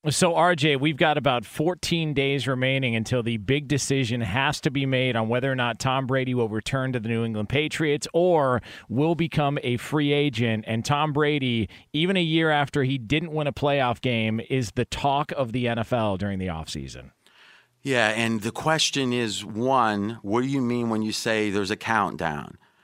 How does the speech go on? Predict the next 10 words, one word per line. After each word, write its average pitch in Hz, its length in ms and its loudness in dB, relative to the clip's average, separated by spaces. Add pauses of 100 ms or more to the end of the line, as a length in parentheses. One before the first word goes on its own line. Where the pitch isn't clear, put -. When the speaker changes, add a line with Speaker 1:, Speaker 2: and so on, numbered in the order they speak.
Speaker 2:
So - 180 -4
let's 151 220 -2
be 139 160 -4
very 135 600 0 (120)
specific - 840 -4 (100)
about 90 400 0
this. - 360 -12 (960)
It's 131 160 -4
almost 160 460 2
impossible 113 1120 2